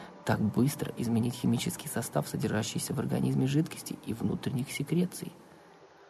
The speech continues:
Голодание облегчает боли при артрите. При этом пациент не рискует нажить новую болезнь, как при применении лекарств. Длительность голодания при артрите зависит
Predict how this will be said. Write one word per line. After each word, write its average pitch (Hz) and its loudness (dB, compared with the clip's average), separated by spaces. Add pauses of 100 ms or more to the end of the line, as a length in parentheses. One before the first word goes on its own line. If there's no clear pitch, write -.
(460)
Голодание 113 4
облегчает 104 2
боли 104 2
при - -2
артрите. - -2 (600)
При 139 8
этом 156 6
пациент - 2
не 139 6
рискует 135 4
нажить 113 4
новую 127 6
болезнь, - -2 (360)
как - -4
при 113 2 (460)
применении 113 6
лекарств. - -2 (1900)
Длительность 175 8
голодания 180 6
при - 0
артрите - 0 (120)
зависит 139 0